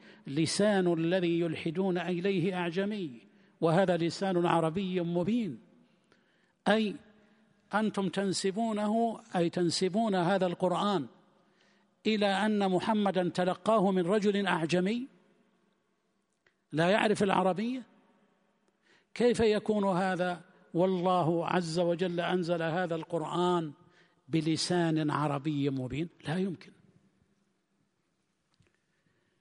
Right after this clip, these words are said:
هذه الآيات تدل على أن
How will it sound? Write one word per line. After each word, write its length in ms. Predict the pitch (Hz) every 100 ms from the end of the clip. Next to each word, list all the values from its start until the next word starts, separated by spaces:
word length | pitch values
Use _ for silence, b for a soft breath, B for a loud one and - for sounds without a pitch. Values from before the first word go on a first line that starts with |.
| b b b b b b b b _
هذه 400 | 127 214 226 214
الآيات 600 | 208 208 202 214 214 - - - - _ _ _ _ _ b b b b b _ -
تدل 360 | 170 208 208
على 300 | 185 196 196
أن 600 | 185 170 214 175 139 110